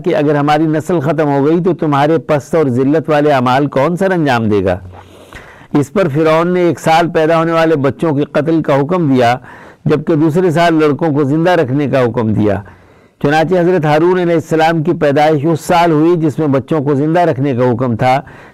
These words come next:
جبکہ حضرت موسیٰ علیہ السلام کی پیدائش اس سال میں ہوئی جس میں بچوں کے قتل کا حکم تھا۔ اس امتحان اور آزمائش کے زمانے میں اللہ تعالیٰ نے حضرت موسیٰ علیہ السلام کو پیدا فرمایا،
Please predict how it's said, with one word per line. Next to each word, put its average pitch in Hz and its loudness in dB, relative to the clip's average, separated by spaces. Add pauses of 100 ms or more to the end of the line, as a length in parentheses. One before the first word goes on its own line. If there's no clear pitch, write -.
جبکہ 160 0
حضرت 170 0
موسیٰ 156 0
علیہ 185 2
السلام 160 0
کی 160 -2
پیدائش 147 0 (100)
اس 147 -2
سال 165 0
میں 160 -2
ہوئی 156 2
جس 156 -2
میں 160 -2
بچوں 139 -2
کے 147 -2
قتل 170 -2
کا 123 0
حکم 107 -4
تھا۔ 92 -4 (720)
اس - -2 (160)
امتحان 143 0
اور 160 0
آزمائش 147 0
کے 175 0
زمانے 143 0
میں 127 0 (360)
اللہ 175 2
تعالیٰ 151 2
نے 185 -2
حضرت 160 0
موسیٰ 151 0
علیہ 180 2
السلام 151 0
کو 139 -2
پیدا 131 0
فرمایا، 120 0